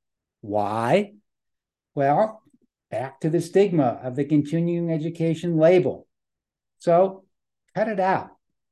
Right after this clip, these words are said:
and tie the continuing education curriculum to the regular curriculum. It's good for the students. It's good for the institutions.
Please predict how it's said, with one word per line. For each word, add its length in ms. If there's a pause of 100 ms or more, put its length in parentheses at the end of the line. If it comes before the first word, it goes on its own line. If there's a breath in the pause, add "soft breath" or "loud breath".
(640)
and 240
tie 580
the 100
continuing 840
education 920
curriculum 800 (160)
to 180
the 120
regular 520
curriculum. 680 (480)
It's 180
good 240
for 140
the 80
students. 640 (440)
It's 220
good 240
for 160
the 200
institutions. 1040